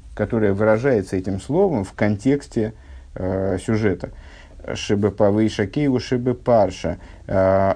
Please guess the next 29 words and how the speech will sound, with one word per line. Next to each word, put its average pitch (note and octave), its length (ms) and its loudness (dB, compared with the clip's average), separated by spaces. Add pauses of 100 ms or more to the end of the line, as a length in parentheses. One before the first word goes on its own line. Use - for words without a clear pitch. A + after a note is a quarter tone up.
"Ундем D#3+ 480 0
тойхен D#3 360 0
фун A#2+ 320 0
ворт B2+ 320 2
алейну, E3 600 2
а C3+ 60 2
махтас D3+ 360 -2
гор B2 260 2
штаркер D#3 560 0
бехол G#2 400 -2
либей". G#2 460 -2
А F#2 320 0
значение A2 520 -2
самого B2+ 500 0
слова F#3+ 320 0
приходит, C#3+ 420 -2
чтобы B2 320 -2
усилить. - 480 -4
Ну, B2 80 -4
то C3 80 -2
есть, G#2+ 100 -2
ну, A#2 200 -4
проще G2+ 360 -6
говоря, G2+ 400 0 (460)
э, G2 560 0 (680)
Рэбе G#2 280 2
предложил C#3+ 520 2
определённую G#2+ 600 0
позицию. G2 640 -4